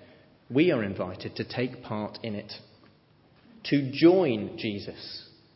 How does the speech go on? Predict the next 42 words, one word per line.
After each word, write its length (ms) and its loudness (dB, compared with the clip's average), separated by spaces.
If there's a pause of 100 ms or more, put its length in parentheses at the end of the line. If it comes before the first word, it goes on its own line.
(300)
in 140 -2
his 420 0
death 360 0
and 140 0
resurrection. 580 0 (1800)
See 60 -4
verse 260 -2
four 200 -2
again? 260 -2 (800)
"Just 420 6
as 200 8 (140)
Christ 400 4
was 180 2
raised 360 2
from 140 -2
the 80 0
dead 360 0 (140)
through 160 2
the 80 2
glory 420 6
of 80 0
the 80 4
Father, 520 -2 (640)
we 240 6
too 300 4
may 160 6
live 160 8
a 40 6
new 220 6
life. 540 2 (500)
If 220 2
we 100 6
have 140 2
been 240 4
united 600 4
with 160 0
him 240 -8 (220)
like 300 0
this 200 2
in 140 4
his 140 -2
death, 260 -2